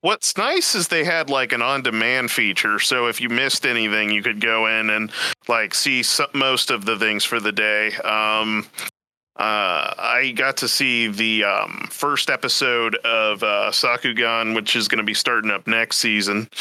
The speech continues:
uh, which is about, like, um, uh, this girl who pilots a mecha and is kinda, um, exploring, like, these tunnels and stuff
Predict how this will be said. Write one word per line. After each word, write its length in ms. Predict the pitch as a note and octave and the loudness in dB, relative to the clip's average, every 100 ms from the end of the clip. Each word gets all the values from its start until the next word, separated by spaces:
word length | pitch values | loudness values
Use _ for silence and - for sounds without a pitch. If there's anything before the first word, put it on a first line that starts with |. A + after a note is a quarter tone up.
| - _ _ _ _ - | -4 _ _ _ _ -4
uh, 240 | G#2 F#2 | 0 2
which 220 | G2+ A2+ | 0 2
is 140 | A#2 G#2+ | 0 0
about, 440 | G#2+ A2 A2+ G2 | -2 0 0 0
like, 440 | A2 A2 G#2+ F2+ A2 | 0 0 -2 -2 0
um, 600 | G2+ F#2+ G2+ G#2 G2+ G2+ - - | 2 0 0 -2 -4 -4 -8 -4
uh, 260 | A2 G2 | 0 0
this 240 | G2 G#2+ - | 0 -2 0
girl 380 | B2 A#2+ A#2+ | 0 0 -2
who 200 | A2+ B2 | -2 -4
pilots 600 | A2+ - A#2 A2+ A2+ A2 | -2 -2 0 0 0 0
a 260 | A2+ G#2 G#2 - G#2 - _ - | 0 0 -2 -4 -6 -6 _ -4
mecha 520 | A#2+ A#2+ B2 A2 G#2 | -2 0 0 0 0
and 100 | G#2 | 0
is 180 | G#2 G#2 | -2 -2
kinda, 680 | - B2 A#2 G#2+ G2+ F#2+ - - | -2 0 0 0 0 0 -2 -4
um, 680 | G#2+ G2+ G2 G2 G2 G#2+ G2+ - _ _ _ _ _ - | -2 0 0 -2 -4 -4 -4 -8 _ _ _ _ _ -8
exploring, 640 | A2+ - - C3+ B2 B2 | -2 -2 -2 0 0 0
like, 220 | A2+ A2 | -2 -2
these 300 | - A2+ G2 | -2 0 0
tunnels 480 | - C3+ C3+ B2+ A#2 | 0 0 0 0 0
and 120 | A2 G2+ | -2 -2
stuff 480 | - G#2+ G#2 G2+ | 0 0 0 -2